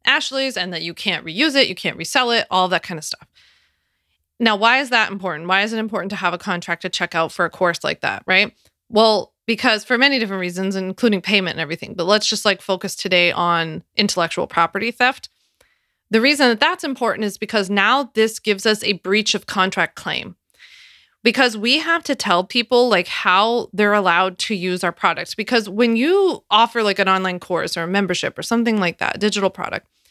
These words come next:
you're offering what's called a limited license to somebody because you're allowing, like, them to access it, right? So you're allowing them to open it up, to view it, to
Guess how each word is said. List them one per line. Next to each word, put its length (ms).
you're 420
offering 380
what's 160
called 200
a 60
limited 440
license 500
to 100
somebody 360
because 280
you're 120
allowing, 680
like, 260
them 240
to 200
access 340
it, 240
right? 300
So 240
you're 180
allowing 340
them 180
to 100
open 180
it 140
up, 280
to 120
view 240
it, 360
to 440